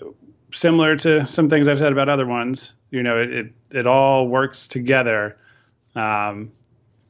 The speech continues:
but it, it works together, and yet the songs don't rely on each other to stand out.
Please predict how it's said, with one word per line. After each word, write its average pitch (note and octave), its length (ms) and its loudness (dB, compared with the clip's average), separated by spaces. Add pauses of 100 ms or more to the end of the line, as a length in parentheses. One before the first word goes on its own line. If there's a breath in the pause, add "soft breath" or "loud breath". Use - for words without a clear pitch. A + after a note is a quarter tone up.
(1000)
but C3 320 0 (460 loud breath)
it, C#3+ 360 -6
it C3+ 100 -6
works C#3 360 0
together, D3+ 640 2 (280)
and B2+ 220 -2
yet C3+ 340 0 (960)
the C3 80 -6
songs C#3 380 -2
don't C3 340 -4 (720)
rely C3 500 2
on A#2 180 0
each A2+ 220 -8
other G2 420 -6 (300)
to A2 640 -6 (760 soft breath)
stand A2+ 380 0
out. G#2 320 0